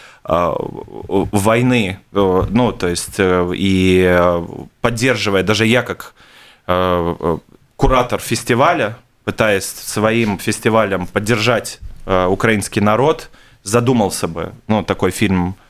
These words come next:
может вместе с фильмами о войне Украины, где г-, гибнут люди, существовать рядом. Поэтому надо смотреть просто и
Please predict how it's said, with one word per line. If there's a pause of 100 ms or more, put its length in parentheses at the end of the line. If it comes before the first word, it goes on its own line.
может
вместе
с
фильмами
о
войне
Украины,
где
г-,
гибнут
люди, (320)
существовать
рядом.
Поэтому
надо
смотреть
просто
и